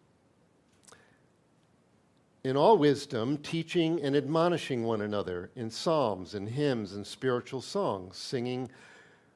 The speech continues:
with grace or gratitude in your hearts to the Lord." All right, so you can see that that verse almost mirrors what he said in Ephesians, uh,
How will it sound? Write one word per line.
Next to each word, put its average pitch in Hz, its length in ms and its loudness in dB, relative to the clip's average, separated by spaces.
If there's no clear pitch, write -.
with 131 340 -2
grace 139 560 0
or 113 400 0
gratitude 123 680 -2
in 110 100 -4
your 113 180 -2
hearts 120 580 -2
to 104 100 -16
the 95 100 -8
Lord." 90 440 -8
All 101 60 -10
right, 110 240 -10
so - 100 -6
you 117 120 -4
can 117 160 -6
see 147 260 0
that 127 220 -2
that 135 260 -2
verse 117 440 -6
almost 147 320 2
mirrors 123 960 -4
what 110 160 -2
he 110 160 -8
said 113 360 0
in 104 140 -6
Ephesians, 98 920 -10
uh, 95 160 -10